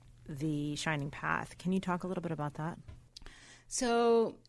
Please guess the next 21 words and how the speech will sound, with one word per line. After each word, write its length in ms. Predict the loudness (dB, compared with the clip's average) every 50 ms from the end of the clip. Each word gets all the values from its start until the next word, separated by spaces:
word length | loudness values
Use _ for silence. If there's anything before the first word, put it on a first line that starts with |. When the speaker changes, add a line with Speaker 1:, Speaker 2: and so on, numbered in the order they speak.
| -20 -18 -8 -4
Speaker 2:
in 160 | 0 0 0
fact, 440 | 0 6 8 8 10 8 6 2 -4
it 120 | -4 -2
was 220 | 0 -2 -2 2 6
almost, 400 | 8 10 10 10 10 8 4 -4 -10 -18 -18 -18 -20 -20 -10
you 100 | -6 -2
know, 340 | 2 2 4 4 2 2 -2 -6 -12 -20 -6 6
right 220 | 8 10 10 10
at 100 | 8 6
the 60 | 2
same 420 | 0 4 4 4 4 4 2 -2 -4 0
time 380 | 6 8 8 8 8 8 6 6
that 280 | 6 4 4 2 0
this 180 | -2 0 0 6
happened. 480 | 10 10 10 10 10 0 0 0 -2 -6 -10 -14 -14 -14 -14 -14 -16 -18 -4 4
Um, 840 | 6 8 8 10 10 8 8 6 6 4 4 2 2 2 0 -2 -6 -10 -14 -14
the 280 | -8 0 2 2 4
violence 760 | 8 10 12 12 12 12 10 10 8 6 6 4 2 0 -2
of 720 | 0 2 4 6 6 6 6 6 4 2 0 -2 -8 -14 -10 -6
Shining 460 | 0 4 6 6 6 6 4 0 2
Path 420 | 4 6 6 6 4 2 -2 -8